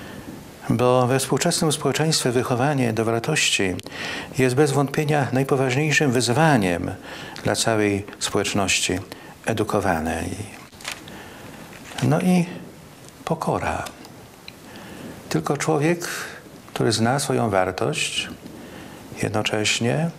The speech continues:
zapragnie cnoty pokory. Nawet wiara bez cnoty pokory pozostanie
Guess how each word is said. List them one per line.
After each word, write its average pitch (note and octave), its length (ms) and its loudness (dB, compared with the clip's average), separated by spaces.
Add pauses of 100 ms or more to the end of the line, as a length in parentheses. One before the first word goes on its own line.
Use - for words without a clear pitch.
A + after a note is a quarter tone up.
(500)
zapragnie G#2+ 800 2 (160)
cnoty G#2 520 0 (500)
pokory. F2 540 -4 (1120)
Nawet C3+ 220 4
wiara G#2+ 600 4 (920)
bez - 760 2 (720)
cnoty A#2 360 0
pokory G2+ 560 0
pozostanie F#2+ 840 0